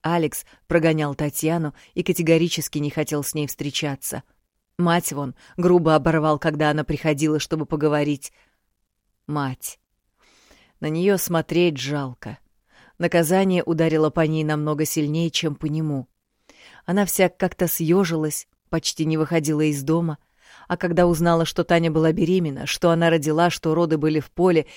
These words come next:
и пуповины перегрыз Верховный, вообще перестала общаться с сыном.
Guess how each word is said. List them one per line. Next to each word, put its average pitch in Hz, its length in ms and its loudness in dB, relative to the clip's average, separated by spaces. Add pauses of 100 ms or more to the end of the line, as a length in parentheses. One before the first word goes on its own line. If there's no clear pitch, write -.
(140)
и 185 80 0
пуповины 175 520 2
перегрыз 165 500 4
Верховный, 160 600 2 (360)
вообще 180 420 0
перестала 147 520 -2
общаться 147 500 -4
с 139 60 -6
сыном. 139 440 -4